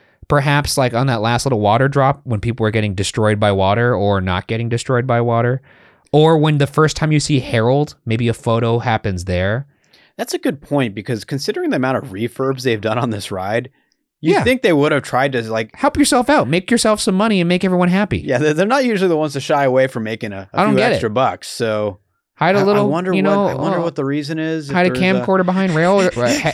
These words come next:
Speaker 1: uh, behind Harold, or put one in his belly button. I don't
Speaker 2: Do you
Speaker 1: care.
Speaker 2: think it's because half the photos would have dads that look like this?
Speaker 1: Yeah, I do. Just dads in
Speaker 2: <laughs>
Speaker 1: pain.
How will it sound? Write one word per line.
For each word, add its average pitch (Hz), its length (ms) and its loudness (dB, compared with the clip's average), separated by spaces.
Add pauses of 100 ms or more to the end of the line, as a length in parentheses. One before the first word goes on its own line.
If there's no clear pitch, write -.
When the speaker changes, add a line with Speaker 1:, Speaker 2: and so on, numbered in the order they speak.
Speaker 1:
uh, 165 120 2
behind 151 380 0
Harold, 175 360 4
or 147 120 2
put 160 180 0
one 165 140 0
in 160 80 0
his 143 80 0
belly 139 260 2
button. 175 300 2
I 135 80 0
don't 208 160 -2
Speaker 2:
Do - 100 0
you 214 80 4
Speaker 1:
care. 151 80 2
Speaker 2:
think 220 220 2
it's 170 120 -2
because 180 280 0
half 135 280 -2
the 143 120 -4
photos 131 420 -2
would 131 100 -2
have 127 220 -2
dads 113 360 -6
that 123 120 -2
look 123 220 -6
like 113 200 -2
this? 113 360 -4 (800)
Speaker 1:
Yeah, 165 300 4
I 156 260 0
do. - 180 4
Just 151 200 2
dads 156 300 2
in 151 140 0
Speaker 2:
<laughs> - 20 -2
Speaker 1:
pain. 151 420 0